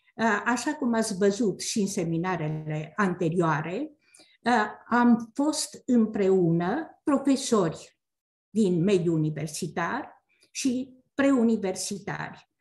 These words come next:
de la început a fost una din, uh,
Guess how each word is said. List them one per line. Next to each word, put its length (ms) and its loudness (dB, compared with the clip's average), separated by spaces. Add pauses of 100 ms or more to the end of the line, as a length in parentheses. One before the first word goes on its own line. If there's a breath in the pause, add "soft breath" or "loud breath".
(320)
de 280 4
la 220 4
început 800 2
a 240 -4
fost 460 -4
una 580 0
din, 460 4
uh, 360 0